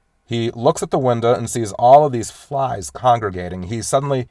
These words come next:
he suddenly gets slapped by an unseen force. He's covered with swarms of flies. The door opens by itself, and a growling voice orders him to "get out," which he does post haste. He stumbles back outside, he goes to his car where he doubles over and he's retching.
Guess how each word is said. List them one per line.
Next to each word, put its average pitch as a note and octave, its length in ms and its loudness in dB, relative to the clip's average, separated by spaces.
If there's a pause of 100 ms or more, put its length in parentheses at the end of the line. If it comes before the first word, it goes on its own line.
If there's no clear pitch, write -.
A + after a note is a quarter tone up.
he C3 100 -4
suddenly D#3+ 320 4
gets B2 180 -4
slapped A2+ 540 -4
by G2+ 100 -4
an G2+ 120 -6
unseen A#2+ 400 -6
force. F#2+ 400 -2
He's G2+ 200 -8
covered C3+ 300 2
with G#2+ 140 -2
swarms C3 340 0
of - 80 -6
flies. G#2 440 0
The F#2 100 -10
door B2+ 500 4
opens A#2 300 0
by G#2+ 160 4
itself, F#2+ 420 -2 (300)
and A#2 120 -2
a G#2 60 0
growling A#2+ 720 4
voice A2 340 0
orders G#2+ 400 -2
him G2 160 -8
to F#2+ 300 -8 (160)
"get F2+ 420 0 (160)
out," E2+ 640 6 (320)
which G2 220 -6
he A2+ 120 -4
does F#2+ 300 -2
post F2+ 320 -8
haste. E2 320 -12 (560)
He A#2 100 -4
stumbles C3 380 4
back B2+ 240 6
outside, C3+ 500 6
he A2 80 -4
goes C3 300 2
to C3 80 -4
his A#2+ 120 -2
car B2+ 300 6
where G#2+ 160 0
he F#2+ 60 -4
doubles A2+ 400 2
over A2 340 2
and G2 80 -6
he's F#2 220 -8
retching. G#2+ 500 -4